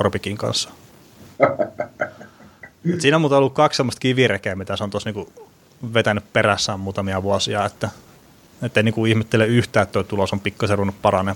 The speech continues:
Speaker 1: parina viime kautena. Mutta tota, Capitals varmaan menee pudotuspeleihin. Vaikea uskoa, että romahtaa enää.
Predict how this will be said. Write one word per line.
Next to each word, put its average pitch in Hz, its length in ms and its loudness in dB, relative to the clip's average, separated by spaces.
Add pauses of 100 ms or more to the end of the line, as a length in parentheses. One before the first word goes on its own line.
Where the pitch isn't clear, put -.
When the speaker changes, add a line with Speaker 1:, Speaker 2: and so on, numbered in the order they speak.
Speaker 1:
parina 98 260 0
viime 98 220 -4
kautena. 110 300 -2 (680)
Mutta 139 240 -2
tota, 156 540 2 (540)
Capitals 156 520 2
varmaan 131 300 4
menee 117 200 0
pudotuspeleihin. 107 840 -2 (540)
Vaikea 120 360 2
uskoa, 110 300 -6
että 104 160 -6
romahtaa 110 640 -2
enää. 95 240 -6